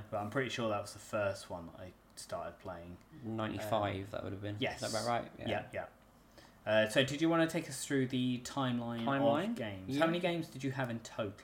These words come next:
Speaker 2: Um, I haven't actually counted them.
Speaker 1: Okay, well,
Speaker 2: So
Speaker 1: I had twenty-three, not including the spin-offs, which we'll get into as well.
Speaker 2: Actually, no, I did write that down. I remember writing it. Um,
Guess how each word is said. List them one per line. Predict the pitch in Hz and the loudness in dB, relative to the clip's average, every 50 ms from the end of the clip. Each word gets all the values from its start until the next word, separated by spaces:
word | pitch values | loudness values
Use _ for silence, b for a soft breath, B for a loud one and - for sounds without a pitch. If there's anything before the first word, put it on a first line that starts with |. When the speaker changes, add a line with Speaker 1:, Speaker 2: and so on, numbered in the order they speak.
| - - - - | -18 -20 -16 -10
Speaker 2:
Um, | - 110 117 120 123 123 123 123 123 120 123 - | -8 -4 -4 -2 -2 -2 -2 -2 -4 -4 -4 -6
I | - 113 | -6 -6
haven't | 113 120 123 113 | -6 -6 -6 -6
actually | 101 - - - | -6 -8 -10 -8
counted | - 113 107 90 85 90 | -6 -6 -6 -6 -8 -8
them. | 87 90 98 - - - - - | -8 -8 -8 -10 -12 -18 -12 -6
Speaker 1:
Okay, | 110 107 107 107 - - 98 87 | -4 -2 -2 -4 -6 -6 -6 -2
well, | 92 | 0
Speaker 2:
So | 107 | 2
Speaker 1:
I | 135 147 | 4 4
had | 156 156 147 147 - - - - - - | 4 4 2 0 -2 -8 -14 -12 -10 -10
twenty-three, | - - 147 135 127 123 - - 127 123 - - 120 117 117 | -6 -2 0 0 0 0 -2 -4 -6 -6 -6 -4 -2 -2 0
not | 113 113 107 | 0 -2 -2
including | 107 104 - - 110 110 107 | -6 -6 -6 -6 -6 -4 -6
the | 104 | -6
spin-offs, | - - - - - - 113 92 82 80 80 - - - | -6 -6 -6 -8 -8 -8 -8 -6 -6 -8 -10 -12 -14 -14
which | 104 85 - - - | -14 -14 -14 -14 -14
we'll | 92 | -12
get | - 87 92 | -10 -10 -12
into | 87 80 - - 101 - | -12 -12 -14 -14 -14 -14
as | - - - | -14 -8 -6
well. | 139 | -4
Speaker 2:
Actually, | - - 190 196 | -4 -2 0 2
no, | 208 | 2
I | 202 | 2
did | 202 254 262 254 - | 4 2 0 2 6
write | 131 107 95 | 6 6 8
that | 101 101 - | 6 6 4
down. | - 104 104 113 127 | 4 2 2 4 2
I | 143 | 2
remember | 151 160 160 156 156 | 2 0 0 0 0
writing | 151 156 165 160 160 - - 95 | 0 0 0 -2 -2 -4 -4 -4
it. | 90 90 - - - - | -4 -4 -6 -10 -10 -8
Um, | 127 131 135 135 135 135 135 135 135 135 139 143 | -6 -4 -2 -2 -2 -2 -2 -2 -2 -2 -2 -4